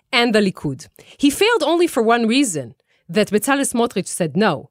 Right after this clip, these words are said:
I remind you that Ben Gvir didn't say no, and I remind you that Mansour Abbas didn't say no. Now, if this coalition had actually existed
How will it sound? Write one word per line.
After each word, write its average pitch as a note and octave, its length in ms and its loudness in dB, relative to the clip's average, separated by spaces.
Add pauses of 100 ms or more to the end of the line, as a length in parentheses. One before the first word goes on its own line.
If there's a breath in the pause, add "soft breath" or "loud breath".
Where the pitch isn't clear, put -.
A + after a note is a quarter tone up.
I G3 80 -4
remind D#3 320 -2
you D3 80 -6
that C#3+ 160 -12
Ben F3 140 -2
Gvir B3 240 0
didn't D#4 180 2
say E4 220 0
no, F4+ 180 0 (180 soft breath)
and F4+ 120 -2
I - 20 0
remind F4+ 300 0
you F4 60 4
that F4 100 -2
Mansour E4 320 -2
Abbas D4+ 260 0
didn't F#3 220 -2
say C3+ 200 -6
no. A2 220 -14 (320 loud breath)
Now, F4+ 120 2 (100)
if - 160 -4
this - 400 -4 (580 soft breath)
coalition C4+ 560 0
had D3+ 80 -4
actually F3+ 360 -4
existed C#3 600 -10